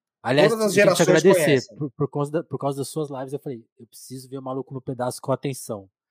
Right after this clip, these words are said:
Speaker 2: <laughs> É,
Speaker 1: Teve
Speaker 2: mano,
Speaker 1: um
Speaker 2: é
Speaker 1: dia que eu tava
Speaker 2: foda.
Speaker 1: chorando assistindo, então <laughs>
Speaker 2: É foda,
Speaker 1: acontece.
Speaker 2: é foda, é foda, é foda. Porque o Will Smith é um cara que, tipo assim, a minha geração conhece, a geração mais nova conhece, o meu pai conhece, sabe? Tipo,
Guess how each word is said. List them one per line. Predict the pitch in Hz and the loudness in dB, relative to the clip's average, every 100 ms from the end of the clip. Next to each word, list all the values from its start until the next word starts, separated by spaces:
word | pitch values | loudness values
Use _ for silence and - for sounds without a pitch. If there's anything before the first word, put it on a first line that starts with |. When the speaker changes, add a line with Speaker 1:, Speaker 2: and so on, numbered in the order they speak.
| - | -20
Speaker 2:
<laughs> | - 123 | -18 -12
É, | 127 117 | -8 -8
Speaker 1:
Teve | |
Speaker 2:
mano, | 104 147 | -6 -6
Speaker 1:
um | 135 | -6
Speaker 2:
é | |
Speaker 1:
dia | 135 | -6
que | 147 | -4
eu | |
tava | 139 139 | -2 -2
Speaker 2:
foda. | 123 117 | -2 -2
Speaker 1:
chorando | 170 170 156 131 113 | 0 0 0 -2 -10
assistindo, | - 107 - 101 101 | -14 -20 -18 -20 -18
então | - - | -10 -6
<laughs> | 180 - | -6 -6
Speaker 2:
É | 175 | -6
foda, | 143 131 113 | -4 -4 -6
Speaker 1:
acontece. | 104 - 151 | -14 -16 -10
Speaker 2:
é | |
foda, | 135 135 143 | -8 -6 -8
é | |
foda, | - 135 131 | -8 -8 -6
é | 131 | -8
foda. | - 117 98 98 _ _ _ _ | -6 -8 -8 -14 _ _ _ _
Porque | 131 120 | -12 -2
o | 165 | 2
Will | 185 | 2
Smith | 160 165 214 208 | 2 -2 -2 -2
é | 165 | -4
um | 160 | 0
cara | 165 156 | 0 0
que, | 254 | -6
tipo | - | -14
assim, | 165 160 | -12 -6
a | 135 | -6
minha | 139 185 | -4 -6
geração | 175 160 - 151 | -4 -6 -6 -10
conhece, | 147 127 127 127 - 143 _ _ | -8 -6 -6 -8 -14 -20 _ _
a | 117 | -12
geração | 135 147 139 160 143 | -2 -2 -2 -6 -2
mais | 151 190 156 | -2 -2 0
nova | 147 143 | 0 0
conhece, | - 139 120 120 120 - - _ - | -4 -6 -4 -6 -8 -16 -20 _ -10
o | 123 | -4
meu | 143 - | -2 -2
pai | - 147 180 | 0 2 2
conhece, | 208 160 127 127 131 - 143 143 _ _ _ | 0 -2 -2 -4 -6 -8 -16 -20 _ _ _
sabe? | - 135 120 | -6 -4 -4
Tipo, | 117 - 127 123 | -6 -12 -10 -10